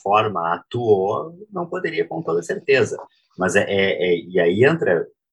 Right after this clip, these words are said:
pode-, podemos estender uma discussão sobre essa, que é algo que já aconteceu com o Gilmar Mendes, quando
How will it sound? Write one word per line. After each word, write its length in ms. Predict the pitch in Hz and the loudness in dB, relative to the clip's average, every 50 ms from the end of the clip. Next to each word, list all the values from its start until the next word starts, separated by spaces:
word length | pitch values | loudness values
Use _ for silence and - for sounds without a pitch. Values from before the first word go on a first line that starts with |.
| _ - | _ -2
pode-, 300 | 92 92 85 101 - - | 0 2 4 2 2 2
podemos 380 | - 104 95 107 110 127 131 | 2 4 6 6 6 6 6
estender 680 | 131 120 - - 139 131 120 110 98 92 98 110 139 180 | 4 4 4 6 6 8 8 6 6 8 8 8 8 6
uma 180 | 160 143 113 | 2 0 -2
discussão 760 | - - - - 92 - - - 87 87 98 107 143 170 170 _ _ _ _ _ _ _ _ | -4 -6 -8 -10 -10 -8 -4 -2 -2 0 0 -2 -4 -6 -8 _ _ _ _ _ _ _ _
sobre 380 | - - - 127 123 113 110 107 | -10 -6 -6 -4 -2 2 2 4
essa, 280 | 104 117 131 - 139 127 107 104 - - - - - - - - - | 4 2 0 -2 -4 -4 -4 -4 -6 -10 -16 -20 -20 -20 -20 -16 -8
que 100 | - 131 | -4 -2
é 40 | 117 | 0
algo 140 | 123 131 123 | 0 -2 -2
que 80 | 127 | -4
já 80 | 123 117 | -4 -4
aconteceu 420 | 107 123 113 202 - - - - 165 | -4 -4 -4 -4 0 2 2 2 2
com 360 | - 160 147 143 131 123 117 | 0 -6 -6 -2 -2 0 0
o 60 | 110 | 0
Gilmar 360 | 101 95 101 90 95 92 92 90 | 2 2 2 2 2 2 2 0
Mendes, 360 | 92 104 131 160 - - - | -2 -6 -8 -8 -8 -8 -8
quando 260 | - 82 80 78 71 | -8 -8 -8 -8 -10